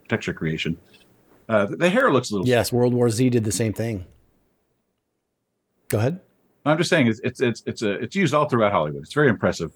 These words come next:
Speaker 1: uh, very impressive. And gaming, for that matter, you know, the same technology is used in gaming. So it's, it's
Speaker 2: Well, yeah, that's what I said. I was just showing you the, the World War, uh, Three, uh, game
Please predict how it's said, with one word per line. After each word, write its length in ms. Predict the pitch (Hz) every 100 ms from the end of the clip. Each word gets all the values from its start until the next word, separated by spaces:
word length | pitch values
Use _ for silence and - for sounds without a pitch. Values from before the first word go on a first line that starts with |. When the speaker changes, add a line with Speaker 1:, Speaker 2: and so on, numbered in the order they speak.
| - 85
Speaker 1:
uh, 200 | 80 90 _ _ _ _ _
very 100 | 110
impressive. 380 | - 87 - 80 - - - _ _ _ _ _ _ _ _ _ _ _ _ _ _ _ _ _ _ _ _ _ _ _ _ _ _ _ -
And 120 | 180
gaming, 300 | 151 220 220
for 100 | 117 107
that 140 | -
matter, 300 | 90 82 107
you 80 | 117
know, 60 | 117
the 80 | 113
same 180 | 143
technology 420 | 139 - 160 165 127
is 80 |
used 180 | 127 123
in 60 | 117
gaming. 340 | 107 127 82 - _ _
So 260 | - 98 95
it's, 320 | 85 - -
it's 200 | 104 - -
Speaker 2:
Well, 100 | 208
yeah, 160 | 208 226
that's 180 | 151
what 100 | 175
I 20 | 160
said. 200 | 202 123
I 60 |
was 140 | 127 127
just 120 | 123
showing 220 | 147 147
you 80 | 131
the, 220 | 123 120
the 120 | 120
World 260 | 127 135 135
War, 240 | 131 120 127 -
uh, 220 | 131 117
Three, 440 | 127 156 - - _ _ _ _ _ -
uh, 140 | 117 113
game 420 | 135 170 107